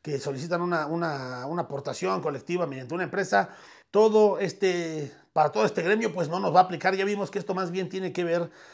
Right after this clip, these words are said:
eh, o sea, no nos va a aplicar que no nos la pidan. Va a seguir aplicando que la pidan, eh, porque a fin de cuentas estamos nosotros como personas que queremos adquirir un arma de fuego, eh, es por, es de acuerdo a un derecho.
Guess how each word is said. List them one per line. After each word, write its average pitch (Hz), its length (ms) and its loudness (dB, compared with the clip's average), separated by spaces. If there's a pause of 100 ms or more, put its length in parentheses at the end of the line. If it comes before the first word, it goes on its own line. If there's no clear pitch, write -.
(380)
eh, 139 280 2
o 139 60 -2
sea, 170 120 2
no 233 100 2
nos 240 100 6
va 247 80 8
a - 40 10
aplicar 233 520 6 (840)
que 175 160 2
no 196 120 0
nos 202 160 2
la 165 140 4
pidan. 120 280 -10 (880)
Va 175 60 8
a 190 40 8
seguir 202 260 4
aplicando 170 440 2
que 170 100 2
la 165 140 4
pidan, 247 480 0 (560)
eh, 139 280 4
porque 143 520 2
a - 40 -4
fin 196 120 -4
de 190 100 -4
cuentas 185 300 0
estamos 180 420 -2 (380)
nosotros 180 340 -2
como 147 560 -4
personas 165 340 -2
que 131 60 -10
queremos 165 220 -2
adquirir 175 240 0
un 196 80 0
arma 208 200 2
de 180 60 -2
fuego, 220 500 2 (380)
eh, 120 440 -12
es 160 180 -4
por, 170 280 -2
es - 160 -4 (100)
de 139 340 -8
acuerdo 156 320 2
a 156 40 2
un 151 100 -6
derecho. 113 340 -10